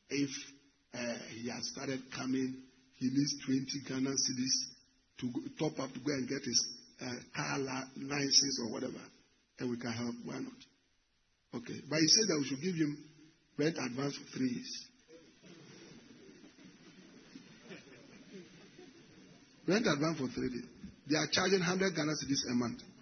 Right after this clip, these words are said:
We should give him three years rent advance. Then we tell the, "Oh, you know, the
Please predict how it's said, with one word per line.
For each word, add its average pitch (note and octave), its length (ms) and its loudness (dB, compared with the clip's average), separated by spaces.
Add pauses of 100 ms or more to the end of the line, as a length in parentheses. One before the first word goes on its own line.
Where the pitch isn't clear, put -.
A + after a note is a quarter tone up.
(260)
We C#3 80 4
should C#3+ 160 6
give F#3+ 140 4
him E3+ 260 8
three E3+ 280 6
years C#3+ 360 6 (140)
rent C3+ 180 0
advance. - 600 -10 (440)
Then G3+ 160 6
we G3+ 100 4
tell G#3 240 4
the, C3+ 200 2
"Oh, A#2+ 140 2 (720)
you B2+ 100 -2
know, B2+ 320 -4
the A#2+ 100 -6